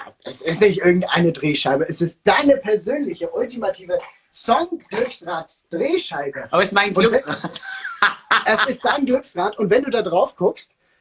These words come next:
Speaker 1: ja, da stehen ganz, ganz viele Songtitel drauf. Und zwar eigentlich meine Lieblingstitel von dir. Und wir spielen jetzt das
Speaker 2: Oh
Speaker 1: kleine
Speaker 2: nein, du, du, du
Speaker 1: Ja.
Speaker 2: weißt, ich bin ein alter Mann, ich kann mich nicht an alles erinnern. So, du musst mir dann helfen.
Speaker 1: Ach,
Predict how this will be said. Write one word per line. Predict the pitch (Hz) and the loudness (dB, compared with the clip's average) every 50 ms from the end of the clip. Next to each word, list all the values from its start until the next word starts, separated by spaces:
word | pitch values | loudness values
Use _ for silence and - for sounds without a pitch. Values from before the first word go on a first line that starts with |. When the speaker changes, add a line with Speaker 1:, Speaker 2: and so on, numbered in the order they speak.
| _ - | _ -2
Speaker 1:
ja, | 143 165 170 180 233 359 403 _ _ _ _ _ _ _ _ _ - - _ _ _ _ _ _ _ _ _ _ _ _ _ _ _ _ - _ _ _ _ _ _ _ - _ - | 0 2 2 2 2 0 -4 _ _ _ _ _ _ _ _ _ -20 -20 _ _ _ _ _ _ _ _ _ _ _ _ _ _ _ _ -20 _ _ _ _ _ _ _ -16 _ -4
da | 190 196 208 | -4 -2 -4
stehen | - - - 233 226 220 | -6 -10 -8 -8 -6 -4
ganz, | 208 196 240 320 - - | -6 -4 -6 -6 -6 -4
ganz | 262 254 - | -6 -6 -4
viele | - 254 240 247 | -8 -6 -6 -6
Songtitel | - - 240 359 349 - - 151 - 139 131 | -6 -6 -8 -8 -8 -10 -10 -6 -2 -2 -2
drauf. | - - 123 - | -2 -4 -6 -2
Und | - 196 | -2 -2
zwar | - - 208 220 220 | 2 2 2 2 2
eigentlich | 254 269 254 208 175 | 2 2 2 2 0
meine | 185 165 185 269 285 277 | 0 0 0 0 0 -2
Lieblingstitel | 220 233 269 262 262 247 247 - - 247 247 254 220 | -2 -4 -6 -6 -6 -8 -8 -8 -6 -6 -4 -4 -4
von | - 202 175 170 147 | -2 -2 -4 -4 -2
dir. | 151 180 277 370 403 _ _ _ - - - _ _ - | -4 -2 -2 -2 -4 _ _ _ -20 -20 -20 _ _ 2
Und | 202 202 180 | 2 2 4
wir | 190 285 - | 2 0 -2
spielen | - - 302 294 269 | 0 0 2 2 4
jetzt | 247 240 - - - | 2 2 0 -4 -4
das | 392 - | -4 -4
Speaker 2:
Oh | - - | -4 -4
Speaker 1:
kleine | - 131 - 208 202 220 208 | 0 2 2 4 4 6 6
Speaker 2:
nein, | 208 190 196 208 220 226 226 233 208 202 180 | 6 6 6 4 4 2 2 0 -2 -2 -6
du, | 190 185 175 180 | -6 -6 -6 -6
du, | 180 185 185 165 | -10 -12 -12 -8
du | - 185 170 160 | -6 -4 0 2
Speaker 1:
Ja. | 190 | 4
Speaker 2:
weißt, | 196 226 165 185 208 220 | 4 4 4 2 2 0
ich | - | 0
bin | 202 190 196 | -2 -2 0
ein | 180 175 165 | 2 2 4
alter | 180 208 226 220 196 202 | 4 2 2 0 -4 0
Mann, | 196 190 202 208 | 2 2 2 2
ich | 196 190 - | 0 -6 -2
kann | - 170 190 | -2 -2 -2
mich | 190 185 - | -2 -6 -8
nicht | 196 202 - 202 | -8 -6 -4 -4
an | 190 | -2
alles | 185 175 180 190 185 196 | -2 -2 -2 -2 -2 -2
erinnern. | 185 185 196 196 180 139 131 | -2 -2 -2 -4 -4 -4 -4
So, | 131 131 | -6 -12
du | 127 135 | -14 -10
musst | 139 165 160 - | -10 -10 -8 -6
mir | 175 | -2
dann | 160 165 165 165 | 0 0 0 0
helfen. | 156 175 180 180 - | 0 0 4 4 6
Speaker 1:
Ach, | - 208 - - 208 202 190 185 185 180 180 | 6 6 6 4 4 2 -2 -4 -4 -6 -8